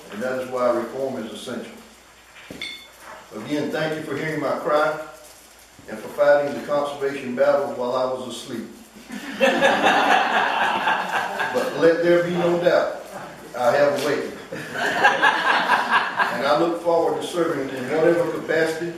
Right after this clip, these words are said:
cooking, cleaning, whatever. <laughs> Whatever is needed to help further the cause. And I thank you, I really do. I thank you from the bottom of my heart. I appreciate y'all fighting the fight and having the battle started.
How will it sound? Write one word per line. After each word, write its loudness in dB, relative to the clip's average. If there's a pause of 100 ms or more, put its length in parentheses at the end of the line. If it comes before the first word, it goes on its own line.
(160)
cooking, 0
cleaning, -2
whatever. 4
<laughs> -4
Whatever 4
is 0
needed 0
to -2
help 2
further -4
the -10
cause. 0 (1040)
And -14
I -6
thank -2
you, -6
I -2
really -6
do. -8 (140)
I -6
thank -2
you -8
from -8
the -6
bottom 2
of -2
my 0
heart. 4
I 2
appreciate -6
y'all 0
fighting 0
the -8
fight 0 (380)
and -8
having 0
the -10
battle 2 (260)
started. 2